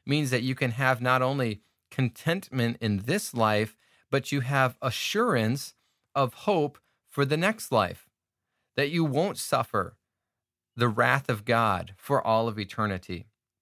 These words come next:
We, as believers, have been justified by faith, and we have peace with God, but we don't let peace rule in our hearts. We allow fear or anxiety or something else like that to rule in our hearts.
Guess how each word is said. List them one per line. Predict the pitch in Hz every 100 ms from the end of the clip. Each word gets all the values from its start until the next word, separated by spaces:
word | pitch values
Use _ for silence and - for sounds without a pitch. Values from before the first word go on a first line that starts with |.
| _ _ _ _ _ _ _ _ _
We, | 117 151 202 135 123 139 _ -
as | 131 123
believers, | 123 113 160 139 123
have | - 127
been | 120
justified | 101 127 147 175 165 - 147 139
by | 131 117
faith, | - 123 127 - _ _
and | 127 127
we | 143
have | 117 123 -
peace | - - 180 180 -
with | 131 123 117
God, | 135 143 113 101 98 _ _
but | 156 -
we | 151
don't | 131 156 185
let | 147 135 -
peace | - - 165 139 - -
rule | 117 139 175 127 123
in | 127 123
our | 123 135
hearts. | 151 196 120 - - - _ _ _ _ _ _ _
We | 117 135
allow | 123 117
fear | 110 - 147 143 165 185 -
or | 120 104 120
anxiety | 110 98 107 117 139 160 175 170
or | 120
something | 113 - 139 123 113
else | 135 156 -
like | 110 104
that | 127 147 -
to | 123
rule | 101 123 151 127 117
in |
our | 117 120
hearts. | 131 139 - - -